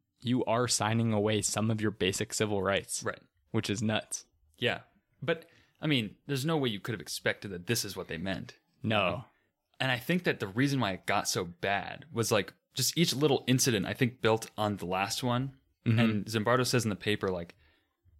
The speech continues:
Speaker 2: once they reached a certain level of aggression,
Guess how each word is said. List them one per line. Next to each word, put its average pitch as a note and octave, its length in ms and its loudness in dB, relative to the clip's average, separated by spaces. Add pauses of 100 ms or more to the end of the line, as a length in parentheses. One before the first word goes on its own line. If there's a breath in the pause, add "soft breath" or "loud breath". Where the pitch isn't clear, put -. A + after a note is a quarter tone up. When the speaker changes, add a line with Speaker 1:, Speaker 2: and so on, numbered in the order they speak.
(140)
Speaker 2:
once C#3+ 220 0
they D#3 120 4
reached B2 340 0
a G#2+ 40 -6
certain G#2+ 320 0
level G#2 220 0
of F#2 80 -6
aggression, G2 640 -4